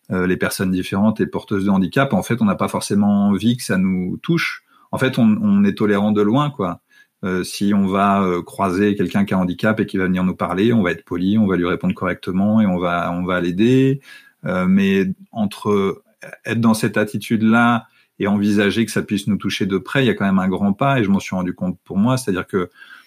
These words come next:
moi, j'étais dans cette attitude-là d'être, euh,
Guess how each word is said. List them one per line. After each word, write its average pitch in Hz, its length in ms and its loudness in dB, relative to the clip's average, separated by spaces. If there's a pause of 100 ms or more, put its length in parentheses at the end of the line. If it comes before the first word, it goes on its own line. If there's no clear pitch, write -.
(440)
moi, 110 300 4
j'étais 104 280 2
dans 95 160 0
cette 101 220 -4
attitude-là 107 580 2
d'être, 95 340 -2
euh, 87 640 -6